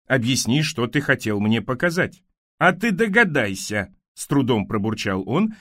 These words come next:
ему мешала шпинатная каша во рту. «Хм. Нет, не знаю, Итиро. Может быть, это человек, который выпил сакэ,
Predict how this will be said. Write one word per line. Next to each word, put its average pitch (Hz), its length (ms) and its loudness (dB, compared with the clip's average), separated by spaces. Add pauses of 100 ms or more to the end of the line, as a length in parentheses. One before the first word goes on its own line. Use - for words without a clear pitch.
(140)
ему 160 260 4
мешала 127 420 0
шпинатная 113 580 -2
каша 95 320 -6
во 101 120 -4
рту. 73 300 -12 (500)
«Хм. 90 400 -4 (540)
Нет, 101 360 0
не 175 120 2
знаю, 82 400 -4
Итиро. 78 440 -10 (420)
Может 120 320 0
быть, 120 220 0
это 107 180 -4
человек, 104 520 -4
который 104 300 -2
выпил 98 320 -2
сакэ, 78 640 -10